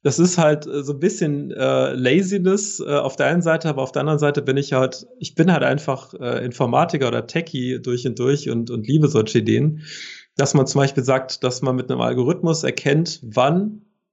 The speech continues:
wäre eigentlich der Sonnenuntergang richtig cool, weil letztendlich kann man's ja, ähm, durch Bilderkennung kann man's ja auf einer Karte erkennen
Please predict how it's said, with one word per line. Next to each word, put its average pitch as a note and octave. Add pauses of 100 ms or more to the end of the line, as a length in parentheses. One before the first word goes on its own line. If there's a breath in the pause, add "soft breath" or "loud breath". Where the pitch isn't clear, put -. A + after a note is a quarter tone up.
(140)
wäre C#3
eigentlich C3
der C3
Sonnenuntergang B2+
richtig B2+
cool, A2+
weil A2
letztendlich C#3+
kann C#3
man's D#3+
ja, D#3+ (680 loud breath)
ähm, B2
durch B2
Bilderkennung C#3+
kann C#3
man's C#3
ja B2+
auf B2+
einer C3
Karte C3
erkennen B2